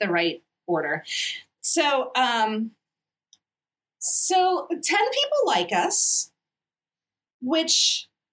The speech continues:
is fabulous. And it makes me think ten people,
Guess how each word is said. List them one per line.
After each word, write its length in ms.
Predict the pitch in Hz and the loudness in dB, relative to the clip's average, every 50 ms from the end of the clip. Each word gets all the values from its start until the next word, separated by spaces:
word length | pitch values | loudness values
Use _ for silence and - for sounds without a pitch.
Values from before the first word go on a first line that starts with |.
| _ | _
is 240 | - 320 - - - - | 0 0 0 0 0 0
fabulous. 840 | - 277 247 220 196 180 - - - - 302 - - - - - - - | 0 0 0 0 -2 -4 -6 -6 -6 -4 0 2 2 2 2 0 -2 -2
And 380 | 277 277 277 269 262 262 262 254 - - - | -2 0 0 2 0 0 0 -4 -8 -8 -6
it 180 | 302 294 - - | -4 -4 -2 0
makes 380 | 302 311 320 403 427 - - - | 0 0 0 0 0 0 -2 0
me 220 | 440 427 370 - - | 0 0 -2 -2 -2
think 320 | 269 214 185 185 - - - - - - _ _ _ _ _ _ _ _ _ _ _ _ _ _ - | -2 -2 -2 -4 -6 -8 -12 -12 -12 -14 _ _ _ _ _ _ _ _ _ _ _ _ _ _ -8
ten 420 | - - 339 339 330 330 330 349 349 | -4 -2 0 0 2 2 2 2 0
people, 340 | - 269 254 226 - - | -2 -4 -6 -6 -4 -2